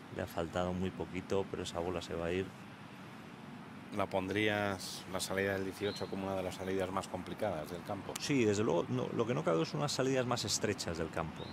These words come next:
Speaker 1: Por lo general, Augusta suele tener unos, unas calles bastante generosas. Eh, sí es verdad que todas están, tienen, como tienen cierta inclinación y cierto peraltes y todo, es verdad que todas las calles te obligan,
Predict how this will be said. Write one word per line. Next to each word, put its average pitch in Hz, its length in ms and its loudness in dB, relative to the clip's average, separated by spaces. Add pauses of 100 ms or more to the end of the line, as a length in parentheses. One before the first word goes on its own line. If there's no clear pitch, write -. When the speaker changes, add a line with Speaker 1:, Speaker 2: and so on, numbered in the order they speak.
Speaker 1:
Por 92 80 2
lo 90 80 2
general, 110 300 2
Augusta 123 400 2
suele 117 320 2
tener 110 280 2
unos, 104 420 0 (440)
unas 107 220 2
calles 110 440 2
bastante 110 380 2
generosas. 101 680 0 (480)
Eh, 92 200 2
sí - 160 0
es 135 80 2
verdad 151 260 4
que - 100 -4
todas 143 360 2
están, 123 440 0 (340)
tienen, 117 340 2 (160)
como 90 180 -2
tienen 120 200 0
cierta 123 280 0
inclinación 110 640 0
y 101 40 -2
cierto 104 340 0
peraltes 98 580 0
y 95 40 -4
todo, 117 160 0
es 107 80 -6
verdad 113 200 0
que 104 100 -6
todas 107 180 0
las 113 140 0
calles 110 280 0
te - 100 0
obligan, 101 340 2